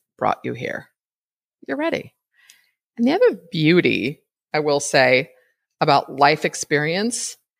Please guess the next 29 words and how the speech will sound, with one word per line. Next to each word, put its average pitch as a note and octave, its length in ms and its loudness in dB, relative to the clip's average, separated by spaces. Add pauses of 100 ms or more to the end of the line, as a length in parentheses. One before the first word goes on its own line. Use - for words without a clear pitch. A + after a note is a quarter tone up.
(340)
and C#3+ 120 0
I C#3+ 60 4
have D3 180 0
learned D3 600 0 (360)
through C#3+ 640 -4 (500)
the C3+ 80 -10
last - 400 -6
<laughs> D#3 60 -4
nineteen F3+ 300 -4
years E3 180 -4
of D#3+ 100 -6
therapy, F#3+ 480 -2 (580)
is E3 80 -6
that F3 100 4
I F3 40 4
will D#3+ 200 0
get D3+ 140 -6
back B2+ 220 -10
up. - 140 -12 (560)
I F#3 100 -2
know G3+ 160 4
this G3 160 -4
about E3 220 2
myself D3+ 340 -4
now, C#3+ 140 -2
and C3 80 -2
I B2 60 -2
trust B2+ 400 -2
that. A#3 340 0